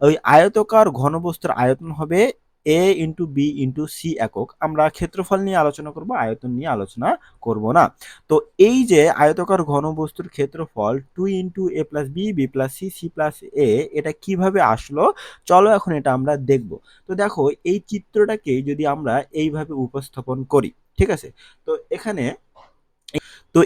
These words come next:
এই আয়তাকার ঘনবস্তুর কিন্তু এখানে ছয়টা পৃষ্ঠ আছে। তো এখন প্রথমে আমাদের এই পৃষ্ঠগুলো চিহ্নিত করতে হবে। তো দেখো আমি তোমাদেরকে চিহ্নিত করায় দিচ্ছি, এই যে,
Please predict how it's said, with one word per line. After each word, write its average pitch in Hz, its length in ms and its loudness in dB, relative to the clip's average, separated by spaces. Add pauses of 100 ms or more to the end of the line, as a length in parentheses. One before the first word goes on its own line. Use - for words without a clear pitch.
(140)
এই 214 80 10 (140)
আয়তাকার 202 400 4 (100)
ঘনবস্তুর 190 600 -6
কিন্তু 151 220 -8 (140)
এখানে 170 200 -12 (120)
ছয়টা 160 340 -6 (100)
পৃষ্ঠ 147 240 -10 (120)
আছে। 98 140 -18 (100)
তো 143 40 -2 (140)
এখন 185 160 -4 (100)
প্রথমে 214 380 -2
আমাদের 127 280 -2 (120)
এই 151 60 -4 (100)
পৃষ্ঠগুলো 190 440 -8 (120)
চিহ্নিত 165 280 -10 (100)
করতে - 240 -8
হবে। 85 160 -12 (340)
তো 160 60 -12 (100)
দেখো 185 260 0 (440)
আমি 156 200 -2
তোমাদেরকে 165 340 -6 (100)
চিহ্নিত 170 320 -4 (100)
করায় 113 280 -2
দিচ্ছি, 113 300 -8
এই 98 100 -8
যে, 101 60 -8